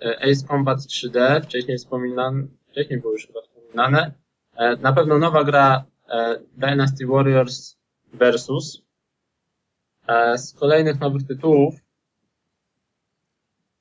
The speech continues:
e, sekundka, muszę tutaj przejrzeć. Mario Tennis, Fire El-,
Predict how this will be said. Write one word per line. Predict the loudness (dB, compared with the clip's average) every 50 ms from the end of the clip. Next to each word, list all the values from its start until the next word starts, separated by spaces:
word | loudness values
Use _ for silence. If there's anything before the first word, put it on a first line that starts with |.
| _ _ -4
e, | 0 2 2 2 2 2 0 -2
sekundka, | -4 -8 -10 -10 -10 -10 -12 -10 -6 -6 -6
muszę | -6 -6 -10 -12
tutaj | -14 -14 -16 -18 -12
przejrzeć. | -4 0 0 2 2 0 -2 -6 -14 _ _ _ _ _ -2
Mario | 2 2 4 6 4 4
Tennis, | 4 2 0 0 0 -4 -6 -8 -10 -14 _ _ _ _ _ _ _ _ _ _ _ _ _ _ _ _ _ _ _ _ _ _ _ _ 0
Fire | 4 4 4 4 4 2 2
El-, | 2 2 0 0